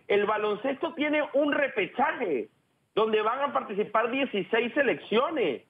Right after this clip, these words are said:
Evidentemente se va a ver perjudicado también. Entonces, ¿qué van a hacer? Solamente van a clasificar los que, los que consiguieron el cupo directo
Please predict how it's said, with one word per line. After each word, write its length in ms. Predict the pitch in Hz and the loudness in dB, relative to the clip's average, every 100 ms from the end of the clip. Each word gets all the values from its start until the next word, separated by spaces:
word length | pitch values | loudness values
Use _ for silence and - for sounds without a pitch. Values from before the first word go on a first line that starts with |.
| _ _ _ _ _ | _ _ _ _ _
Evidentemente 760 | 202 220 226 220 277 277 269 294 | 0 2 2 0 -2 -2 -2 0
se 100 | 226 | 2
va 140 | 208 | 2
a 40 | 226 | 2
ver 220 | 233 247 | 0 0
perjudicado 680 | 285 233 202 165 190 220 220 | -2 0 0 0 0 0 0
también. 360 | 165 180 320 | -2 0 0
Entonces, 280 | - 220 247 | 0 0 0
¿qué 100 | 240 | 2
van 220 | 240 233 | 2 0
a 40 | 233 | -2
hacer? 320 | 220 185 151 | 0 0 2
Solamente 380 | 214 226 226 233 | 0 0 0 0
van 200 | 226 226 | 0 2
a 20 | |
clasificar 580 | 214 180 170 165 202 208 | 0 0 -4 0 2 2
los 180 | 220 220 | 0 2
que, 260 | 190 170 | 0 0
los 240 | 170 175 170 | 2 0 0
que 280 | 180 160 - | 0 -2 0
consiguieron 520 | 180 165 185 202 233 | -2 0 0 2 0
el 140 | 185 | 0
cupo 300 | 202 214 226 | -2 0 0
directo 520 | 190 190 196 233 220 | 2 0 0 -2 -2